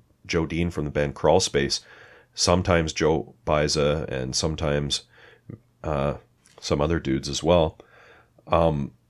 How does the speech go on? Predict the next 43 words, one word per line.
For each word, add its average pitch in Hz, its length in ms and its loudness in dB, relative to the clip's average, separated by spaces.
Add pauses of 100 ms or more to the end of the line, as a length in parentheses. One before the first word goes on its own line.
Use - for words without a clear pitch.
(520)
Joe 87 220 2
McGroney 78 600 2
from 73 220 -2
the 71 80 -4
Tone 78 260 -4
Scientists 76 600 -2
and 64 100 -10
Fatso 69 400 -2
Jetson 73 520 0
and 65 120 -6
Bazooka. 76 640 -2 (500)
They 95 200 6
have 107 160 6
a 82 40 4
Bandcamp 82 560 0
page 69 320 -4
with 71 160 -6
a 71 140 -2 (140)
bunch 85 280 4
of 73 120 -6
live 73 320 0
gig 71 240 -4
recordings 64 520 -4
on 60 200 -4
it, 60 180 -8 (840)
uh, 69 220 -6
many 78 280 -4
from 65 180 -6
this 62 200 -6
year. 98 240 -2 (800)
So - 160 -6
I - 20 -4
think 78 160 -4
that 76 220 -2
counts. 82 340 -2 (560)
Bob 90 300 6
Mould's 92 320 4
album 95 540 2
we 78 120 -4
talked 76 260 -2
about 71 200 0
last 110 320 6
week. 117 320 -2